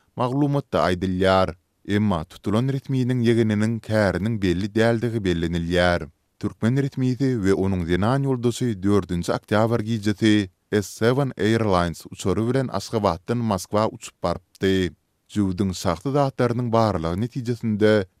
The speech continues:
bir kanun nese teristleri ýüze çykaryldy. Domodedowa Huwa mendelinde gümrük gözegçiliginde özüni göze düşgüç alyp baran aýal ofitserleriň ünsüni özüne çekdi. Olaryň saxta zatlarynyň barlygy mahalynda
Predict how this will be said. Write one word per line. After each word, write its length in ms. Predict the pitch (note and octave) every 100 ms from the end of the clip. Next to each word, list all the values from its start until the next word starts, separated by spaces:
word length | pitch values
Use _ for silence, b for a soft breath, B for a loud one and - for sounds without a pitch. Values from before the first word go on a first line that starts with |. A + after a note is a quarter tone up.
| -
bir 160 | A2+
kanun 460 | - F2+ E2+ A2+ A#2
nese 240 | F#2 A#2+
teristleri 640 | A2+ B2+ B2+ - F#2 F2+
ýüze 300 | A2+ A#2 A2+
çykaryldy. 800 | F#2 - F#2 F#2 F2+ F#2+ G2 F#2+ D2+ _ _ -
Domodedowa 720 | F#2+ F#2 F2+ B2 B2+ C3 B2
Huwa 400 | A2 F#2 G2 B2+
mendelinde 720 | C3 B2+ A#2+ A#2+ A2+ A#2+ A2+ F#2+
gümrük 280 | F#2+ F#2+ -
gözegçiliginde 720 | C3+ B2+ - A#2+ A2 G#2+ A2
özüni 680 | G#2 G#2+ G2+ G2 G2+ G#2 F#2 _ _
göze 340 | G2 G2+ A#2 G2
düşgüç 360 | F#2 C#3+ -
alyp 240 | B2+ A#2+ -
baran 280 | A2+ A2+ -
aýal 380 | F#2 F2+ G#2 B2+
ofitserleriň 760 | - - C3+ B2+ A2+ A2+ A#2 A#2
ünsüni 420 | G#2+ G#2 G#2 G#2
özüne 400 | G#2 C3+ A#2+ G2+
çekdi. 640 | F2+ - F2+ - F#2+ F#2 E2+ _ _
Olaryň 420 | G2+ G2 F#2+ F2+
saxta 380 | E2+ F#2+ F2 -
zatlarynyň 680 | C#3 C3+ - A#2+ A#2 A#2+ G#2+
barlygy 460 | G#2 G2 F2 E2 A#2
mahalynda 720 | C3+ B2+ A2+ G#2+ G#2 G#2